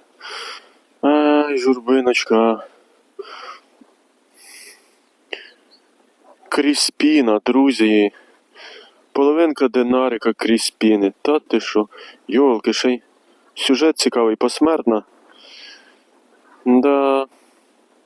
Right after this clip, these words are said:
Шкода, шкода. Ой, впав. Ну так. Батько з Марс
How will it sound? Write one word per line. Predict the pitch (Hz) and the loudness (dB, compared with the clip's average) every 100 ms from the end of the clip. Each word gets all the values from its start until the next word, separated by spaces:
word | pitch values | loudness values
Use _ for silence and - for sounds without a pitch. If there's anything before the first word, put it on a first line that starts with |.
| _ _ _ - - - - _ _ _ _ _ _ - | _ _ _ -20 -20 -20 -20 _ _ _ _ _ _ -8
Шкода, | - - 165 151 147 143 | -6 0 0 2 2 0
шкода. | - 151 127 123 123 123 _ _ _ _ _ _ _ _ _ _ _ _ _ _ _ _ _ _ _ _ _ - _ - | -2 0 2 2 0 -2 _ _ _ _ _ _ _ _ _ _ _ _ _ _ _ _ _ _ _ _ _ -20 _ -6
Ой, | - 165 - - _ _ - | -2 -2 -4 -20 _ _ -20
впав. | - 120 120 131 _ _ _ _ _ - - - - - - _ _ _ _ - _ _ _ _ _ _ - | -8 -4 -4 -6 _ _ _ _ _ -20 -20 -18 -18 -20 -20 _ _ _ _ -20 _ _ _ _ _ _ -4
Ну | 131 147 147 - | 0 0 0 -2
так. | 107 110 110 - - - _ _ _ _ _ _ _ _ _ _ _ _ 104 - - - _ _ _ _ _ - | 0 0 -2 -10 -16 -20 _ _ _ _ _ _ _ _ _ _ _ _ -20 -20 -20 -20 _ _ _ _ _ -12
Батько | 101 127 135 - 135 127 113 | -4 -2 -2 2 2 2 0
з | 104 | 0
Марс | 117 127 135 139 143 143 - - | 0 0 0 0 -2 -2 -4 -4